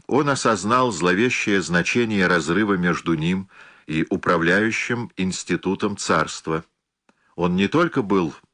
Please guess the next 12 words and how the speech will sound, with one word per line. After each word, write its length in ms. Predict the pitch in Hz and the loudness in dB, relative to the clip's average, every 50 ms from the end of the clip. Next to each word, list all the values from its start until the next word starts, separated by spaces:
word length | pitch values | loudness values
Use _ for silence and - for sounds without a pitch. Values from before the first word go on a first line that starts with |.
| _ - | _ -2
разозлен, 640 | 85 82 73 82 82 76 73 78 76 73 65 60 - | 0 0 2 2 0 0 0 -2 -2 -2 -2 -4 -8
он 240 | - - 82 80 71 | -6 -4 -4 -4 -2
был 200 | 65 87 92 95 | 0 0 0 2
напуган. 640 | 98 101 104 101 - - 92 85 76 80 82 73 69 - _ _ _ _ _ _ _ _ _ _ _ _ _ _ _ _ _ _ _ | 0 0 -2 -2 -2 -2 -2 0 0 0 -2 -2 -4 -10 _ _ _ _ _ _ _ _ _ _ _ _ _ _ _ _ _ _ _
Стоявший 680 | - - - - 82 85 107 143 151 - - 143 135 123 | -14 -6 -2 0 2 2 4 2 2 0 0 0 0 2
перед 280 | - 123 117 113 101 | 2 2 0 0 0
ним 240 | 117 127 135 127 107 | 0 0 0 0 0
выбор 540 | 95 123 139 135 139 139 131 - - - _ _ | 2 2 2 2 2 0 0 -2 -8 -18 _ _
состоял 680 | - - - 98 90 - - - 90 92 101 110 110 101 | -18 -8 -6 -6 -6 -4 -2 0 0 2 2 2 2 2
либо 260 | 90 101 113 101 95 | 0 0 0 0 0
в 100 | 90 85 | 2 2
отставке, 800 | 85 80 - - - - 92 82 85 90 - - - 123 127 127 | 0 0 -2 -6 -4 -2 0 0 0 -2 -4 -4 -4 -4 -4 -4